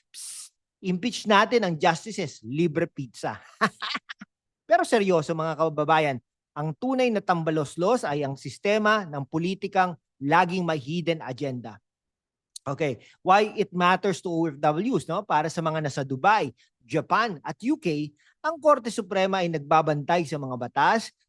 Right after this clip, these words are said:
na nagproprotekta sa inyong karapatan bilang O F W.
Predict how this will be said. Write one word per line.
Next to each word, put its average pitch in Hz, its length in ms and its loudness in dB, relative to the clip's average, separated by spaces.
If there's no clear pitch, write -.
na 185 160 0
nagproprotekta 190 720 -2
sa 185 160 -4
inyong 160 240 -2
karapatan 170 720 -2
bilang 151 320 -2
O 156 160 -2
F 135 160 -6
W. 135 480 -2